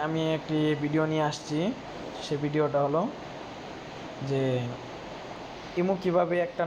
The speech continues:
নাম্বার থেকে আরেকটা নাম্বার শেয়ার করা যায়। তো যারা এই ভিডিওটা দেখতে আসছেন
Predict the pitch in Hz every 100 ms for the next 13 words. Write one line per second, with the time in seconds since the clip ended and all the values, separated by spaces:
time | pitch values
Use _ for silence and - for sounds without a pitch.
0 | 165 165 156 151 151 156 185 320 - -
1 | - - - - 185 180 175 175 165 160
2 | - 156 156 127 123 120 104 - - -
3 | - - - - - - - - - -
4 | - - - - - - - 156 143 143
5 | 151 156 160 165 165 165 160 147 139 156
6 | - 160 156 151 147 156 - 185